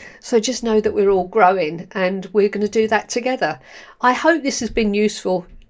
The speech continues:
to you. I've really enjoyed confessing all of my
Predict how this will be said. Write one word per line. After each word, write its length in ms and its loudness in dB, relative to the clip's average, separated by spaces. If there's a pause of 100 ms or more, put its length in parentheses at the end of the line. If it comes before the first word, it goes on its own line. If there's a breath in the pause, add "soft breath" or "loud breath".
(120)
to 140 -6
you. 460 4
I've 300 4
really 460 6
enjoyed 480 4
confessing 760 2
all 280 4
of 100 0
my 260 0